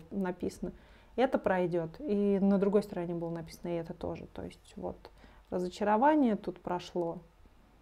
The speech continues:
да и освобождение прошло, и сплетни прошли, и разбитое сердце, и соперничество, и всё это пройдёт. Если всё-таки расклад на отношения, давайте посмотрим, если у вас проблема в отношениях была,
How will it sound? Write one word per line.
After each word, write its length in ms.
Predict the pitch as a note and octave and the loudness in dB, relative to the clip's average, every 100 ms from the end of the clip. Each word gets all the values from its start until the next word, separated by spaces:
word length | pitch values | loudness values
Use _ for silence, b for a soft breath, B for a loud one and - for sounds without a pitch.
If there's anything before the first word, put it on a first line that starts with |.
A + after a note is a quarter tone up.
| - - - - - - - - - - - | -20 -20 -20 -20 -20 -20 -20 -20 -20 -14 0
да 140 | G3 | 4
и 60 | G3+ | 6
освобождение 880 | F#3 - F#3 F#3 F#3 G#3 A3 G3+ | 4 0 2 2 4 4 6 4
прошло, 440 | F#3+ F3 F3 - E3+ - | 2 -4 -8 -10 -12 -14
и 60 | |
сплетни 520 | - - F#3+ G3 F#3+ | -10 -2 2 2 0
прошли, 560 | E3+ E3+ E3+ - E3+ E3 E3 - | -6 -6 -10 -8 -8 -10 -14 -14
и 280 | F#3+ F#3+ F#3 F#3 B B B - | -6 -4 -4 -6 B B B -6
разбитое 640 | F#3+ F#3 - G3+ F#3 F#3+ | -4 -2 -4 -2 -2 -2
сердце, 580 | - G3 G#3+ G#3+ - F3 | 0 0 0 -4 -4 -4
и 80 | |
соперничество, 1000 | E3+ - F3 F#3+ G#3 G3+ F#3 - - F3 | -4 -8 -6 -2 -2 -2 -4 -8 -12 -10
и 60 | E3+ | -10
всё 200 | - - | -10 -6
это 200 | F#3 F#3 | -6 -8
пройдёт. 540 | - F3 F3 E3+ E3 D#3+ - B B B | -10 -6 -6 -4 -6 -8 -14 B B B
Если 220 | G#3 G#3 G#3 | -2 0 -2
всё-таки 360 | - A3 - | -2 -2 0
расклад 540 | G3+ G#3 G#3 A3+ A3 G#3+ | 2 2 4 6 6 4
на 120 | F#3 | 0
отношения, 680 | F#3 G3 G3+ - C#4+ D4 G#3 | 2 0 0 0 2 4 2
давайте 440 | F#3+ F#3 F#3 F#3 | 2 0 -2 -4
посмотрим, 580 | - F#3 - F3+ F3 F3 | -8 -8 -4 -6 -4 -4
если 240 | F3 - | -4 -4
у 40 | E3+ | -6
вас 120 | E3+ | -6
проблема 540 | - F3 F#3 F#3 F3 | -4 0 2 2 0
в 60 | E3 | -2
отношениях 680 | F3 F3+ F3+ - F3 F3 E3+ | -6 -4 -4 -4 -2 -2 -2
была, 360 | E3 E3 E3 | -2 -2 -4